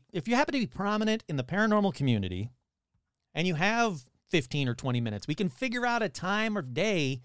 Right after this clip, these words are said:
to do a pre-recorded interview that I can throw on the two hundredth episode. That would be fantastic. It doesn't have to be an hour or two hours of your life. I'm not asking that. I know everybody's time's valuable, just like mine, like I was just saying. Everybody's busy right now,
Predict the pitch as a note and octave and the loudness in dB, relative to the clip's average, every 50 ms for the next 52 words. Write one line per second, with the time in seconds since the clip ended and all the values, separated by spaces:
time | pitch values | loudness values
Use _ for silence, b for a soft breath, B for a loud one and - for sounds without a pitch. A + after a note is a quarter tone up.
0 | b b b b _ - F#3+ A3 A3 G3+ - - - - G#3+ A3+ A3 A3 - - | b b b b _ -4 2 4 4 4 2 0 -4 -2 -2 0 0 -2 -4 -4
1 | A3+ A#3 A3+ G#3+ G#3 G#3 F#3+ A3+ C#4+ C#4+ F#3 F3 E3+ D#3 D#3+ D3+ E3+ E3 - E3+ | -4 -2 -2 -2 -4 -4 -4 -4 -2 -2 0 0 0 0 0 0 -2 -2 -2 -4
2 | D#3+ C#3 - - F3 F#3+ C4+ D#4+ D#4 G#3+ D#3 B2 A2+ G#2+ - - B2 A2 G#2 G2 | -4 -6 -6 -2 0 2 2 4 4 2 2 2 0 -2 -4 -4 -4 -4 -4 -4
3 | - - G2+ - - - - D#3 G3 G3+ F#3 A3 C#4 C#4+ C#4 G3 F#3 C3+ B2 A2+ | -4 -6 -6 -6 -6 -4 -2 -2 -2 -4 -2 -2 -2 -2 0 -2 -4 -4 -4 -6
4 | G2+ - A2+ F#2+ F2 - G2 F2 D#2+ - - - - - - _ _ _ _ _ | -6 -6 -8 -8 -8 -8 -10 -10 -10 -12 -12 -14 -18 -20 -20 _ _ _ _ _
5 | _ _ F3 E3+ D#3+ A3+ B3 A#3+ B3+ A3 G3 A3 A#3+ A#3 - - G3+ F3 A3+ A3+ | _ _ -6 -2 2 2 2 2 2 2 2 2 2 2 0 -2 -2 0 0 2
6 | A3 G#3 F#3+ F3 G3+ - D#3 F3 F#3+ G3 F#3+ F#3 F3+ F3 F3 - - D3 C3+ B2 | 2 2 2 2 2 2 2 4 6 6 6 6 4 2 2 0 0 0 0 0
7 | - F#3 F#3 F#3+ F#3 F3+ F3 E3 C3 D#3 C#3 C#3+ C#3+ C#3 C#3 D3 D3+ A#2 F#2 E2+ | 0 0 2 2 2 2 2 0 0 -2 -2 0 0 0 2 2 2 2 0 -2
8 | - - - b b b b b b _ _ C3+ D#3 F3+ G3 G3+ G3+ G3 F#3 F#3 | -6 -12 -18 b b b b b b _ _ -2 0 2 2 2 4 4 2 2
9 | E3+ - - E3+ F3 F#3 F3+ D#3 C3 C3 C3+ D3 E3 F#3+ G3+ G3 F#3 F3+ E3 F3+ | 2 0 0 2 2 2 2 2 2 2 2 4 4 6 4 4 4 2 0 0
10 | D3+ C#3 B2 - C#3 C#3 C#3 C3 A2+ G#2 A2+ G#2+ G#2+ A2 A2 A2 D#3+ G3 F3+ F3+ | 0 -2 -2 -2 0 0 0 0 -2 -2 -2 -2 -2 -2 -2 -2 -2 -2 -2 -2
11 | G3 - A#3+ A3 C3+ A2 G2+ G2+ G#2 C3+ D3 C3+ B2+ C3+ C3 C#3 C3+ C#3+ C3 - | -2 -2 -2 -2 -4 -4 -6 -6 -6 -6 -4 -4 -4 -4 -4 -4 -4 -4 -4 -4
12 | F3 F3+ D3 A2 G#2 B2 F3 G3 G#3+ G#3+ F#3+ D#3 D#3 A#3+ C4 G#3 A3 F#3+ D#3 D3 | -4 -4 -4 -4 -4 -4 -4 -2 -2 -2 -2 -2 -2 -2 -2 0 0 0 2 0
13 | B2+ B2 B2 A2+ A2 A2 A2 B2 C#3+ | 0 0 -2 -6 -8 -6 -6 -6 -8